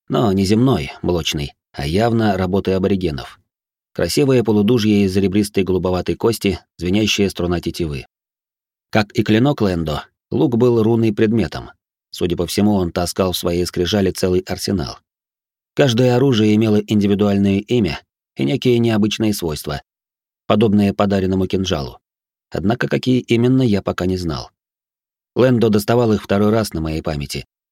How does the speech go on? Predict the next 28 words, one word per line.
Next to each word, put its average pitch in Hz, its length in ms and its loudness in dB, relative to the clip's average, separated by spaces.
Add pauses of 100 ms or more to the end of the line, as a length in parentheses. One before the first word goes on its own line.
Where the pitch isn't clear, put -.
(120)
что, - 240 -2
в - 60 -12
принципе, 101 380 0
было 95 200 2
вполне 95 400 0
объяснимо. 87 520 -4 (420)
Любая 113 360 4
активация 104 680 0
требовала 101 420 2
затрат 98 420 -2
звёздной 95 400 -2
крови. 69 360 -6 (1080)
Я 127 120 2
уже 127 200 2
знал, 123 280 2
что 85 200 -4
у 87 80 -2
каждого 92 360 0
в - 40 -10
копье 95 260 0
динамита 98 440 0
своя 90 280 -4
роль. 87 260 -6 (720)
Лохмач — 139 580 -2
незаменимый 101 480 0
следопыт 107 460 0
и - 20 0
разведчик. 87 600 -6